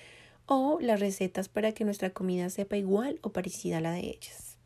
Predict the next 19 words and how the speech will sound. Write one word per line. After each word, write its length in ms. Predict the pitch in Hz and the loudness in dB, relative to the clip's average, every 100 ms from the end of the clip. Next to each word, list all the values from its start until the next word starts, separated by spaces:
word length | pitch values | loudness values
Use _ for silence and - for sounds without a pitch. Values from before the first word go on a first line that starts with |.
| _ _ - - - - _ | _ _ -16 -16 -20 -20 _
Consejos 840 | - 220 220 214 220 233 233 269 277 | 0 0 2 2 2 4 4 4 0
o 80 | |
tips 420 | - 226 226 - - | 0 2 2 0 2
de 100 | 208 | 2
maquillaje 760 | 196 - 196 240 262 254 277 311 - | 2 -2 2 2 2 0 0 -4 0
para 180 | 220 208 | 0 4
cuidar 300 | 214 202 190 | 4 4 4
nuestra 300 | 190 - 180 | 0 -4 -6
piel. 520 | - 240 269 311 285 - - | 0 2 4 2 -2 -12 -4
En 160 | 285 285 | 0 2
fin, 160 | - - _ - - | 0 -6 _ -6 0
buscamos 760 | 220 - 220 220 233 247 - - - | 0 2 2 4 2 0 -4 -14 0
muchos 600 | 220 220 226 262 269 277 | 6 8 6 4 2 0
consejos, 640 | 269 269 247 240 240 233 | 0 2 2 2 0 0
varios 480 | 170 185 233 262 262 | 0 0 2 0 -2
tips 400 | - 247 254 - | 0 -2 -2 -4
para 300 | - 208 202 | 2 4 4
muchísimas 680 | 190 - 185 175 190 185 - | 2 -2 -4 -2 -2 -2 -2
cosas. 600 | 254 262 - - - | 0 0 -2 -12 -18